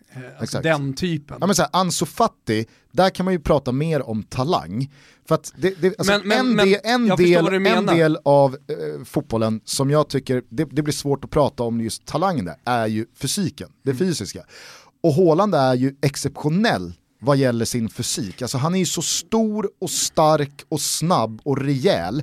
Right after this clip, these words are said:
Speaker 1: Mm.
Speaker 2: Sen så är f-, det är klart att det är jättemycket talang också i hur han positionerar sig, hur han rör sig, hur han springer och hur han tajmar och så vidare.
Speaker 1: Verkligen.
Speaker 2: Men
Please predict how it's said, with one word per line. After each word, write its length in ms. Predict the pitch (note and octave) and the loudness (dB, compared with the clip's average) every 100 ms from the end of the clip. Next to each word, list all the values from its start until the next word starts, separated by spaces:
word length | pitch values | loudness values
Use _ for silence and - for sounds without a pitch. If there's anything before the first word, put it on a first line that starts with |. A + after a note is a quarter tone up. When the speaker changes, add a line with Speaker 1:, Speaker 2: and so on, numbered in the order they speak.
| - | -8
Speaker 1:
Mm. 120 | B2 C3+ - | -14 -14 -8
Speaker 2:
Sen 220 | D3 F#3 | -4 -2
så 140 | F#3 | -2
är 40 | E3 | -2
f-, 220 | - D3+ | -6 -16
det 220 | C#3+ D3+ D3+ | -8 -6 -4
är 20 | |
klart 200 | - A#2 | -4 -4
att 60 | |
det 60 | A2 | -2
är 20 | |
jättemycket 840 | A#2 B2 - B2+ E3+ - B2+ A#2 | -2 -2 -4 -4 -2 -2 -4 -4
talang 440 | - A#2+ E3+ F#3 A2 | -6 -2 0 0 -2
också 220 | F#2+ G2+ | -4 -6
i 100 | F#2+ | -6
hur 380 | F2 C#3+ B2+ A2 | -4 -4 -2 -2
han 240 | A2+ A2 | -2 -4
positionerar 560 | G#2+ G#2 - A2+ F#3 A#2+ | -6 -8 -6 -6 -4 -4
sig, 120 | F2 | -4
hur 140 | A2+ | -4
han 140 | A#2 G#2 | -4 -2
rör 220 | D3+ F3 | 0 0
sig, 140 | - | -2
hur 240 | F2+ F#3 A3+ | -4 -4 -2
han 140 | D3+ | -4
springer 320 | - F#2 F2+ | -4 -12 -8
och 60 | G2 | -6
hur 120 | C#3 | -4
han 120 | B2+ | -6
tajmar 360 | A2 C#3 A2+ D#3+ | -4 -4 -2 -2
och 60 | E3 | -2
så 60 | |
vidare. 200 | B2+ F#2 | -2 -4
Speaker 1:
Verkligen. 600 | F2+ - - - _ A2+ | -8 -14 -20 -20 _ -6
Speaker 2:
Men 400 | D3 D3 C#3+ C3+ | -2 0 0 -2